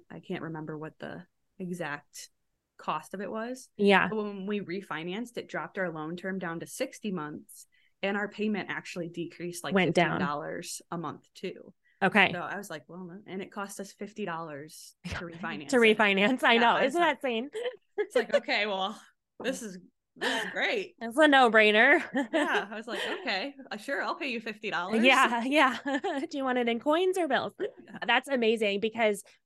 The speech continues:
Speaker 2: that, that, I don't know what to call it, that, like, benchmark of high interest versus low interest debt to me is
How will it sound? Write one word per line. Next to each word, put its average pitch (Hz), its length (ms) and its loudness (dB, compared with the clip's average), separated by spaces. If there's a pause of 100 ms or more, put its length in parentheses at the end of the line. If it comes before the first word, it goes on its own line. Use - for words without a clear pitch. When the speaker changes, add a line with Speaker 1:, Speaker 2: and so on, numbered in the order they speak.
Speaker 2:
that, 202 320 2 (260)
that, 196 300 0 (200)
I 170 60 -12
don't 165 100 -10
know 175 120 -6
what - 120 -8 (180)
to - 80 -16
call - 200 -8
it, - 180 -8 (340)
that, 247 120 0
like, 269 200 4
benchmark 240 760 6
of 196 200 6
high 196 320 2
interest 208 480 2
versus 185 380 -4
low 185 200 4
interest 233 380 0
debt 247 280 2
to 214 120 -2
me 202 240 4
is 220 240 0